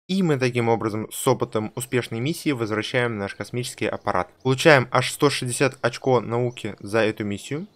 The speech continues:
И целых очень много денег. Первым делом мы центр кербонавтов улучшаем.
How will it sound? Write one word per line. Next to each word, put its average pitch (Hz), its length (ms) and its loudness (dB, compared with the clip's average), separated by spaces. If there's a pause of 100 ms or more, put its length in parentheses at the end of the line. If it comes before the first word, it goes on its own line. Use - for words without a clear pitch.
(120)
И 139 320 2 (100)
целых 151 540 4 (140)
очень 135 340 4
много 113 320 0
денег. 95 340 -4 (100)
Первым 135 260 4
делом 131 240 4
мы 120 100 0
центр 131 380 -2
кербонавтов 135 760 0
улучшаем. 107 480 -2